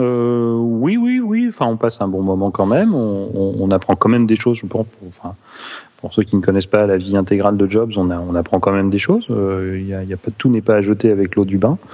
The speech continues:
Euh, on, on découvre pas mal, pas mal de petites choses. Bon, oui, oui, euh, quelques regrets, mais globalement, oui, un avis, un avis positif, euh,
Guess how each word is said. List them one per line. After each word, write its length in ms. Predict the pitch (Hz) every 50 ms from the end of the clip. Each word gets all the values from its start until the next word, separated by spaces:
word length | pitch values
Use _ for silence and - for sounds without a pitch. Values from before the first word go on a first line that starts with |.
| - - - - - - - _ _ -
Euh, 1400 | 104 98 98 95 95 95 95 95 95 95 95 95 92 95 95 95 98 98 98 98 98 104 104 107 104 101 101 98
on, 400 | 104 104 98 98 98 98 98 98 98 104 110 - -
on 40 | 107
découvre 560 | 98 - 98 95 - - 104 101 98 95 92
pas 160 | 90 - 95 92
mal, 200 | 95 95 98 98
pas 120 | - 98
mal 100 | 98 95
de 40 | 95
petites 200 | 101 - - 98
choses. 220 | - 135 135 135 131
Bon, 380 | 123 113 107 107 110 127 143 135
oui, 260 | 110 110 123 123 113
oui, 300 | 101 107 117 113 104 98
euh, 120 | 92 90
quelques 240 | 90 - 101 90 -
regrets, 380 | 107 95 101 95 92 104 120 131
mais 200 | 127 110 104 101
globalement, 560 | 98 104 104 104 104 101 104 117 123 127 117
oui, 220 | 101 107 113 113 107
un 80 | 98
avis, 300 | 98 98 95 98 101 101
un 160 | 95 95 95
avis 180 | 98 98 95 98
positif, 560 | 95 - 104 98 101 104 107 143 151 - - -
euh, 200 | 107 101 98